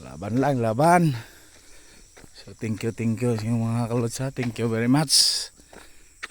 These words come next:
Aming dalan gi-repair sa lagong mataw. Di kaagi ang kuan diri, mga kalods, ang harvesting, pero karon na taway-taway na ngayon lang pag-agi.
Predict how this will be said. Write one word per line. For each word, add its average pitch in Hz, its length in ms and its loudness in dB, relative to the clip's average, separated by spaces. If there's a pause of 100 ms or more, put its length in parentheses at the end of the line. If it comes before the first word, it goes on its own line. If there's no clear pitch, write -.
(1700)
Aming 95 240 -10
dalan 98 400 -2
gi-repair 104 380 -4
sa 101 100 -6
lagong 104 240 -2
mataw. 104 560 -2
Di 107 160 -4
kaagi 117 320 0
ang 110 140 0
kuan 117 180 2
diri, 113 160 -2
mga 113 160 -4
kalods, 120 320 0
ang 104 220 -4
harvesting, 110 580 -4
pero 110 160 -10
karon 107 240 -4
na 101 240 -4
taway-taway 104 680 0
na 101 80 -6
ngayon 104 180 -8
lang 101 140 -6
pag-agi. 104 520 -6